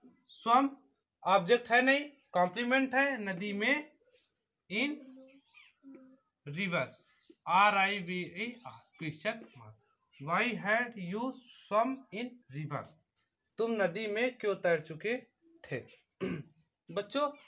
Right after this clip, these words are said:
ये तो रहा हमारा इंट्रोगेटिव सेकंड पार्ट का फॉर्मेटिव। अब उसका जो इंट्रोगेटिव सेकंड पार्ट का नेगेटिव रूल है या डब्ल्यूएच टाइप भी बोल सकते हैं नेगेटिव रूल का, <clears throat> उसको अब देखते हैं, उसके रूल को और सॉल्व करते हैं।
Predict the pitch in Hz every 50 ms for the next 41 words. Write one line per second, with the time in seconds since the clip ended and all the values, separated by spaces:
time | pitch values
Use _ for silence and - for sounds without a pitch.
0 | _ _ _ - 165 214 254 254 277 269 262 247 262 269 262 262 254 254 262 269
1 | 277 269 269 - _ _ _ - 185 196 - 240 247 226 220 233 - 262 254 254
2 | 247 233 - 247 254 240 - 247 240 233 233 - - 254 240 247 - 226 214 214
3 | 202 185 - - 170 123 - - _ _ _ _ _ _ _ _ _ _ _ _
4 | _ _ - 196 185 208 208 214 - 254 254 254 - 262 262 262 262 - _ _
5 | _ _ _ _ _ _ 170 190 185 - 247 240 214 240 233 - 240 - - -
6 | - 240 240 233 - 226 226 214 214 - - 226 233 226 220 226 - - _ _
7 | _ - 170 185 196 180 208 208 202 233 247 240 240 233 202 202 214 220 220 -
8 | - 170 143 - _ _ _ _ 147 165 175 185 185 185 185 185 180 180 170 165
9 | - - _ - 151 151 190 185 196 226 240 240 247 247 247 - 233 226 233 202
10 | 190 226 196 208 214 208 - 208 196 202 - 214 214 208 208 180 196 196 190 208
11 | 202 196 196 190 180 170 202 214 226 226 - - _ _ _ _ - - - -
12 | 190 170 - - - - 165 156 - - 214 220 226 233 226 226 - - 175 180
13 | 175 - 214 214 214 214 220 214 202 220 220 208 - 233 220 208 - - 185 180
14 | 180 - 196 185 - 208 202 208 220 226